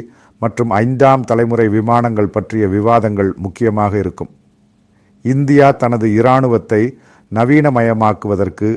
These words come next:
பல திட்டங்களை முன்னெடுக்கிறது. ரஷ்யாவின் தோல்விகளால் இந்தியா, அமெரிக்கா,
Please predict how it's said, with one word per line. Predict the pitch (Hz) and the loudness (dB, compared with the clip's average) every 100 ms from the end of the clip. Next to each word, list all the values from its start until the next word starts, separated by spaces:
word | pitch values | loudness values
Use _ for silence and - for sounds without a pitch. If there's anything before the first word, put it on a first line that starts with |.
| - _ - | -8 _ -2
பல | 120 135 | 2 2
திட்டங்களை | 131 120 101 123 113 101 98 | 2 -2 -2 -2 0 0 -2
முன்னெடுக்கிறது. | 95 101 98 90 - 87 71 - _ _ _ _ _ _ _ _ - | -2 -4 -4 -4 -6 -8 -8 -16 _ _ _ _ _ _ _ _ -4
ரஷ்யாவின் | 113 - - 143 135 131 113 120 | -2 -2 2 2 4 0 -2 -2
தோல்விகளால் | 127 123 113 110 107 117 - _ _ | 0 2 2 2 0 -2 -10 _ _
இந்தியா, | 113 120 131 139 135 107 | -4 -4 0 2 2 2
அமெரிக்கா, | 113 123 120 123 | 0 0 0 2